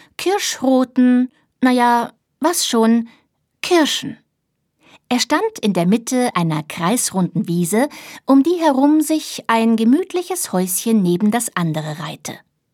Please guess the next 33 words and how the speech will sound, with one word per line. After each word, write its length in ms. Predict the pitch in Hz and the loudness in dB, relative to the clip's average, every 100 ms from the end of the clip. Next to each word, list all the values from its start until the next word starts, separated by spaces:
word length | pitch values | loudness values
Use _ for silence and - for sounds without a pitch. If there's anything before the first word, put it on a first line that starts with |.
| _ _ _ _ _ | _ _ _ _ _
„Hümpf“, 400 | 254 311 208 - - _ _ _ _ | 4 4 4 -4 -16 _ _ _ _
machte 340 | 233 226 - 214 | 0 0 0 -2
Frau 220 | 214 208 | 0 2
Honig 380 | 226 254 269 - - - - | 4 4 2 -4 -18 -16 0
und 180 | 269 262 | 2 2
ging 120 | 320 415 427 | -2 -6 2
ein 180 | 285 | 2
paar 220 | 285 247 262 | 2 -4 -4
Schritte 520 | - 208 214 240 - | -4 -6 -4 -6 -2
auf 140 | 247 | -4
den 220 | - 285 | 2 2
Baum 300 | 262 202 254 | 2 2 0
zu. 280 | 247 - - _ _ _ _ _ _ _ _ - | 0 -4 -4 _ _ _ _ _ _ _ _ -6
Dann 240 | 190 220 349 370 | -2 0 0 0
legte 340 | 247 185 190 | -2 0 -2
sie 100 | 185 | -2
den 200 | 165 156 | -2 -4
Kopf 360 | - 311 - - | -4 -8 -8 -10
in 120 | 190 | -2
den 140 | 160 160 | 0 0
Nacken 420 | 180 - 233 233 - - - | -2 0 -2 -2 -8 -20 -4
und 200 | 311 339 | -2 0
sah 160 | 196 180 | 0 -2
nach 180 | 190 - | -2 0
oben 360 | 226 240 262 | 0 2 2
in 160 | 226 226 | 2 -2
die 180 | 269 - | -2 -6
Äste. 380 | 143 - - - _ _ _ _ _ _ _ _ _ | -10 -12 -14 -20 _ _ _ _ _ _ _ _ _
Jetzt 340 | 294 349 - - | -4 -2 -4 0
bemerkte 480 | 240 202 165 - | 2 2 -2 -6
sie 120 | 190 214 | -4 0
die 140 | 262 | 0
Schnur, 500 | - 202 202 175 170 | 0 0 2 2 0